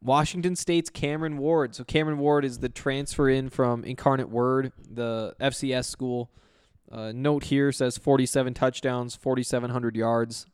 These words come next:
Good numbers. We'll see if it transfers. Um, I think, uh, well, we'll keep going and then talk about whether this order's right, 'cause there's one big name that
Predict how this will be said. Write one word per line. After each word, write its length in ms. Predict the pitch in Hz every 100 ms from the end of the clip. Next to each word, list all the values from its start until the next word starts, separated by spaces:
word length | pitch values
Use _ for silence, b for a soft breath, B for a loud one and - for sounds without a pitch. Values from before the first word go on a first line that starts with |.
| _ _ _ _ _ _ _ _ _ -
Good 160 | - 165
numbers. 400 | 185 196 120 - _ _ _ _ _
We'll 80 | 131
see 140 | 127 160
if 100 | 151
it 80 |
transfers. 640 | - 147 143 - 110 101 b b b _ -
Um, 600 | 120 117 113 107 104 82 _ _ _
I 140 | - 135
think, 420 | - 165 165 -
uh, 440 | 151 143 131 117 - _ _ _ _ _ _ _ _ _ _ _ _ _ _ _ _ _
well, 220 | 156 180
we'll 140 | 170 190
keep 220 | 196 175
going 220 | 151 135
and 80 | 120
then 100 | 120
talk 260 | - 113 -
about 160 | 117
whether 220 | 117 113
this 140 | 113 -
order's 400 | 113 110 110 -
right, 240 | 101 82 -
'cause 140 | - 120
there's 180 | 123
one 260 | 127 160 151
big 220 | 131 139
name 380 | 127 113 110 113
that 220 | 117 104